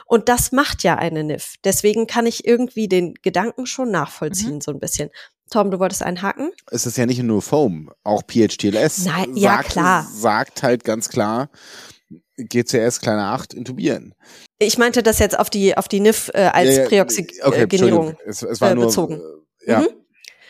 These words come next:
Speaker 1: Genau. Und, äh, das ist aber der zweite Punkt, den ich sagen wollte. Gerade finde ich, wenn du, mh,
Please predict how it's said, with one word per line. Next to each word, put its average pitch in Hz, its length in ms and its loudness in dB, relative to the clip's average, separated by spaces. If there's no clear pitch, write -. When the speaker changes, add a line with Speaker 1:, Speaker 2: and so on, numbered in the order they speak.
Speaker 1:
Genau. 226 300 2
Und, 233 300 0
äh, 214 80 0
das 233 200 2
ist 277 140 2
aber 202 140 4
der - 100 2
zweite 269 320 2
Punkt, 185 260 -6
den 165 120 -6
ich 180 100 -10
sagen 175 300 -6
wollte. 180 400 -2
Gerade 262 720 0
finde 254 420 0
ich, 233 280 -8
wenn 208 380 0
du, 214 400 4
mh, 208 600 -2